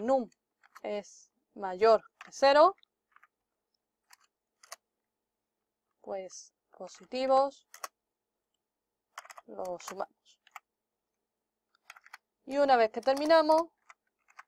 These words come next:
escribimos en la pantalla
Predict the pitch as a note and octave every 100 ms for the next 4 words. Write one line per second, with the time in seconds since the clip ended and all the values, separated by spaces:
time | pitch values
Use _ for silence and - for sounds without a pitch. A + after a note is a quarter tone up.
0 | _ - _ - - - - - A3+ G#3
1 | - A#3 A#3+ A3 F#3 F3+ - _ _ _
2 | _ _ _ - - _ _ _ _ _
3 | _ _ _ - - - A3+ G3+ G3 F#3+
4 | G3 C#4 D4 E4